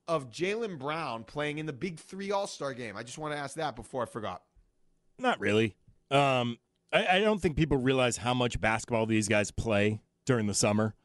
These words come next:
Speaker 2: Um, it's not like it's super, super duper competitive, like a Big Three All-Star Game or whatever.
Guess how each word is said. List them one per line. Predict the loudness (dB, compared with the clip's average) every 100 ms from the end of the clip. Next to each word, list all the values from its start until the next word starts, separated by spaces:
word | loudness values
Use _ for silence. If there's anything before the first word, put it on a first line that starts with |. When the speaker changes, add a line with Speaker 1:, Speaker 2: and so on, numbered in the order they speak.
| _ _ _ _ 0
Speaker 2:
Um, | 2 4 4 2 0 -4 _ _ _ _ _ _ _ _ 0
it's | 2 4
not | 2 2
like | 0 0
it's | 0 0
super, | 2 2 4 2
super | 2 2 0
duper | 2 2 2
competitive, | 0 0 2 2 2 0 0
like | 0 0
a | -4
Big | 0 -2 -2
Three | -2 0 2
All-Star | 2 2 2 0
Game | 2 2 0
or |
whatever. | 0 0 2